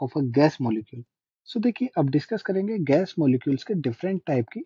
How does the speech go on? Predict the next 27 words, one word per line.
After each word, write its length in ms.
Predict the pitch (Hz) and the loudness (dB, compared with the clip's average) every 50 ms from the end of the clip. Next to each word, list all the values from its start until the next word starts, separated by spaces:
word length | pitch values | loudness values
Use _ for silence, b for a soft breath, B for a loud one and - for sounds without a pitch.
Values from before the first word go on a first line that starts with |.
| - _ - | -14 _ -16
speeds 340 | 135 - - 143 127 - - | -8 -2 0 2 2 0 0
के 120 | - 120 | -4 -4
बारे 180 | 110 110 107 107 | -4 -4 -4 -6
में। 120 | 104 110 - _ _ _ _ _ - | -8 -10 -12 _ _ _ _ _ -6
सबसे 280 | - 180 165 - - 233 | -2 -2 -2 0 -2 -2
पहले 280 | - 240 226 226 226 | -2 0 0 0 2
discuss 360 | 202 196 190 - - 202 185 - | 2 0 0 0 -4 -6 -4 0
करेंगे 240 | 190 165 156 156 165 | 2 2 4 4 4
हम 120 | 190 240 - _ _ - | 2 0 -4 _ _ 4
average 440 | 147 131 127 131 151 190 208 190 165 | 4 4 6 4 4 2 2 2 2
velocity 520 | 147 131 123 123 120 - 135 - - 156 170 | 2 4 4 4 2 0 -4 -4 -2 -2 -2
of 100 | 165 - _ - - | -4 -6 _ 0 2
gas 220 | 135 139 139 - - | 2 2 2 0 -2
molecule 400 | 131 120 113 113 - - 113 110 | 0 0 0 0 0 -2 -2 0
के 60 | 123 | -2
बारे 200 | 113 113 110 113 | -2 -2 -2 -4
में। 120 | 117 117 110 | -4 -4 -2
देखिए, 300 | 117 117 - - 196 233 - B B B B B B B - - | -2 -2 0 -2 -4 -4 -6 B B B B B B B -8 -6
सबसे 220 | 143 131 - 151 - - | -4 -2 -2 -2 -2 -2
first 220 | 147 151 - - | -4 -6 -2 -2
हम 100 | 170 160 | 0 0
discuss 320 | 147 147 - - 170 160 - - | 0 0 -2 -2 -4 -4 -2 -2
करने 180 | 160 156 156 156 | 0 0 2 2
वाले 240 | 151 143 131 143 | 2 2 2 2
हैं 460 | 165 233 - _ _ _ - 127 123 120 | 0 0 -2 _ _ _ -4 -2 -2 0
average 680 | 117 113 117 120 147 151 131 120 131 170 - - - _ _ _ _ _ _ _ _ _ _ _ _ _ _ _ _ _ _ _ _ _ _ _ _ _ _ _ _ _ _ _ _ _ - 123 113 117 | 0 -2 2 4 6 6 6 6 4 2 0 -4 -14 _ _ _ _ _ _ _ _ _ _ _ _ _ _ _ _ _ _ _ _ _ _ _ _ _ _ _ _ _ _ _ _ _ -8 -4 0 2
velocity 720 | 120 117 120 151 196 220 - - 233 190 - 190 147 131 | 2 4 4 4 4 4 2 -2 -6 0 4 6 6 8